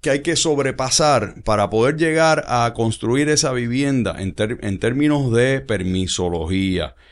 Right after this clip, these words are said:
eh, los costos de financiamiento, eh, eh, y el tiempo que toda esa permisología demora son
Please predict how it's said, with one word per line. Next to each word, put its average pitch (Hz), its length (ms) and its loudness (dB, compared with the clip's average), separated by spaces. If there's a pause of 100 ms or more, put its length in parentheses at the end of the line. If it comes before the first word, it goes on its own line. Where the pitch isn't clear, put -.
(320)
eh, 85 680 0
los 95 160 -2
costos 92 380 -4
de 90 120 -2
financiamiento, 92 1080 -2 (460)
eh, 85 1300 -4
eh, 90 140 -10
y 104 160 0
el 90 120 -2
tiempo 127 360 0
que 117 120 -2
toda 120 440 0
esa 117 160 0
permisología 117 640 -2
demora 127 520 -4
son 107 440 -2